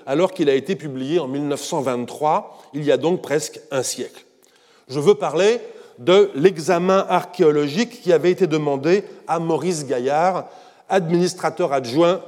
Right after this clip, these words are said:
des colonies, euh, de réaliser sur le terrain afin d'apporter l'ultime preuve archéologique à la démonstration qui se voulait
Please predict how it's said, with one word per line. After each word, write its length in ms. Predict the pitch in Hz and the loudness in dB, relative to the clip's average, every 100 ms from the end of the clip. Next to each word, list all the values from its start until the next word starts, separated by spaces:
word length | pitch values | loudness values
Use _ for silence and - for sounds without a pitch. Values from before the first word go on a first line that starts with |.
| - | -6
des 200 | 131 151 | -4 0
colonies, 540 | 147 127 120 160 190 - - - - - | 2 4 2 0 -4 -6 -20 -20 -20 -2
euh, 100 | 123 | -2
de 140 | 120 | 4
réaliser 560 | 196 170 180 160 156 202 | 4 4 2 2 2 0
sur 160 | - 160 | 2 0
le 120 | 151 | 0
terrain 300 | 151 135 202 | 0 0 2
afin 300 | 156 - 190 | 0 0 2
d'apporter 680 | 170 - 160 - 170 185 190 - - | 2 2 -4 0 2 2 2 -10 -12
l'ultime 720 | 123 226 226 - 190 190 196 - _ _ _ | 0 2 0 -2 -2 -2 -2 -10 _ _ _
preuve 420 | 156 160 165 151 147 - | 0 4 4 2 -6 0
archéologique 840 | 165 - - 147 131 120 117 139 - | 0 0 0 2 4 0 -2 -6 -2
à 80 | 151 | 0
la 80 | |
démonstration 720 | 143 143 139 127 - 127 - 160 | 2 0 -2 -6 -8 -8 -6 -8
qui 140 | 156 | -8
se 160 | - 139 | -8 -8
voulait 380 | 110 123 135 | -4 -4 -4